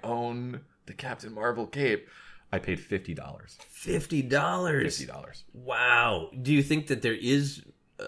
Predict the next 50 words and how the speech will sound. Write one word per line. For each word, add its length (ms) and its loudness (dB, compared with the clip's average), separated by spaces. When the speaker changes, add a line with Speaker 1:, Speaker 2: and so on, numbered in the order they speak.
Speaker 2:
like, 400 -2
demand 500 2
for 220 2
it? 180 -6
I 60 0
mean, 120 2
it's 140 4
kinda, 280 0
it's 200 -2
a 80 4
part 320 0
of 80 -2
history. 500 0
Speaker 1:
It's 140 6
a 60 4
part 200 10
of 80 6
history. 340 6
It's 180 4
the 100 -4
very 320 6
first 500 2
live 260 6
action 380 4
superhero 640 2
ever, 280 0
uh, 140 2
put 180 -10
to 80 -8
film. 280 -4
Was 100 -2
Speaker 2:
Yeah. 140 6
Speaker 1:
Captain 240 0
Marvel. 380 -4
Yep. 160 -10
Speaker 2:
Yeah. 160 2
So 220 2
it 100 0
seems 200 0
like 200 2
you 120 0
should 380 0
be 220 2
able 200 0
to 320 -2
get 100 -10
Speaker 1:
Oh, 180 12
Speaker 2:
more 100 12
Speaker 1:
yeah, 220 12
Speaker 2:
than 40 10